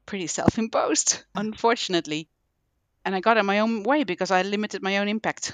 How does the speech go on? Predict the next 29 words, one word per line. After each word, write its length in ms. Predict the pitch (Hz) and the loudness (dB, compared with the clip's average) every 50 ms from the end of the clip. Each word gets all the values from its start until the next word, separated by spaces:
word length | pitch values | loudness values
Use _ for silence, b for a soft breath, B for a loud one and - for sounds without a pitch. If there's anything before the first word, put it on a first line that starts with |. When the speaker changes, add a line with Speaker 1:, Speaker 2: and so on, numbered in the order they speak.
| - | -10
Speaker 1:
through 200 | - - 202 190 | -10 -8 -6 -6
that. 300 | 160 - 117 - - - - - | -4 -6 -4 -4 -6 -6 -6 -8
Uh, 140 | - 160 160 | -10 -8 -8
so 440 | 156 - - 185 175 175 175 175 175 B B B B B B B B B B B - | -6 -2 0 0 2 2 0 -2 -4 B B B B B B B B B B B -12
I 60 | 190 | -4
kinda 240 | - 226 226 226 208 | -2 0 2 2 2
learned 320 | 196 190 190 190 185 170 - _ _ _ _ _ _ _ - | 2 2 2 2 0 -2 -6 _ _ _ _ _ _ _ -12
through, 340 | - - 214 202 190 190 185 - - | -8 -4 -4 -4 -4 -4 -6 -8 -8
uh, 60 | 170 | -4
those 200 | 160 175 165 - | -4 -4 -6 -4
colleagues, 380 | - - 202 180 156 - - | -4 -4 -4 -4 -4 -6 -6
those 160 | - 160 156 - | -6 -6 -6 -6
clients, 680 | - - 175 180 175 165 147 156 - - - - - - _ _ _ _ _ _ _ _ _ _ _ _ _ _ _ - | -8 -8 -6 -4 -2 -2 -2 -2 0 0 0 0 -2 -6 _ _ _ _ _ _ _ _ _ _ _ _ _ _ _ -10
a 120 | - 175 | -10 -10
little 320 | 170 175 170 208 220 269 277 | -10 -8 -10 -6 -4 -4 -2
bit 140 | - 233 226 | -2 -2 -4
of 100 | 247 - | -4 -6
swagger 540 | - - - 208 220 233 - 247 254 262 262 - - | -8 -8 -6 -6 -6 -4 -2 -2 -2 0 -2 -4 -6
without 260 | 196 190 185 - - | -6 -8 -8 -8 -8
taking 260 | - 185 - - 170 | -10 -10 -8 -6 -6
yourself 240 | 165 156 - 156 - | -6 -6 -6 -8 -8
too 100 | - - | -10 -10
seriously, 480 | 160 - - 165 156 156 156 - 170 180 | -10 -8 -8 -6 -8 -8 -8 -10 -10 -8
like 180 | 180 160 156 - | -10 -10 -10 -10
I 40 | 160 | -12
said 200 | - - 156 - | -10 -10 -10 -12
at 100 | - - | -12 -12
the 80 | 147 | -12
beginning. 500 | 143 147 156 - 165 156 147 143 165 196 | -12 -12 -12 -10 -8 -6 -6 -6 -6 -8